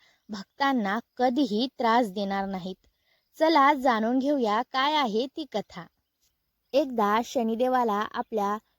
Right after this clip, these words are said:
सामर्थ्याचा प्रचंड अहंकार चढला होता. शनिदेवाला असे वाटू लागले की आपल्यापेक्षा बलवान कोणी नाही.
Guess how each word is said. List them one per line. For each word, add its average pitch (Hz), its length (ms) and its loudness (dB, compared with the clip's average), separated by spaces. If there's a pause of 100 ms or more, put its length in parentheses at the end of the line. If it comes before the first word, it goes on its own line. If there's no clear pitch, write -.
सामर्थ्याचा 226 880 0 (140)
प्रचंड 311 480 -2
अहंकार 226 720 0 (100)
चढला 190 280 -2
होता. 196 400 -8 (500)
शनिदेवाला 208 880 0
असे - 280 -4
वाटू 285 280 0
लागले 247 460 -2 (220)
की 247 260 -4 (240)
आपल्यापेक्षा 233 920 -2 (280)
बलवान 247 500 2 (100)
कोणी 214 320 0
नाही. 185 320 -8